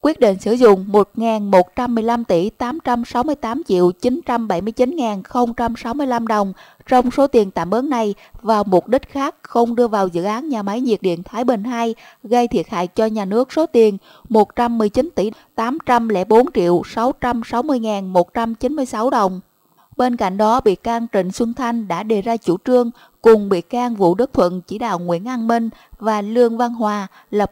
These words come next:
khống hồ sơ rút mười ba tỷ không trăm sáu mươi sáu triệu hai trăm sáu mươi hai ngàn bốn trăm bảy mươi mốt đồng từ ban điều hành dự án vụ án Quảng Trạch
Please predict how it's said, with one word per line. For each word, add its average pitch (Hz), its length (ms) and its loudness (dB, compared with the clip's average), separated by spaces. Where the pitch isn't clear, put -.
khống 240 280 4
hồ 202 180 2
sơ 240 420 0
rút 254 280 4
mười 208 160 -2
ba 220 160 -4
tỷ 190 320 -2
không 240 340 2
trăm 233 300 -2
sáu 233 200 -2
mươi 294 120 -2
sáu 233 300 0
triệu 190 380 4
hai 240 180 -8
trăm 233 300 -4
sáu 226 160 -2
mươi 285 140 -2
hai 240 240 -6
ngàn 202 280 -4
bốn 233 260 6
trăm 240 300 0
bảy 170 160 0
mươi 226 160 -2
mốt 262 200 2
đồng 208 280 0
từ 226 200 4
ban 226 240 0
điều 214 120 0
hành 220 220 -6
dự 185 120 -4
án 226 260 -4
vụ 165 120 2
án 226 220 -6
Quảng 214 260 -2
Trạch 208 180 -4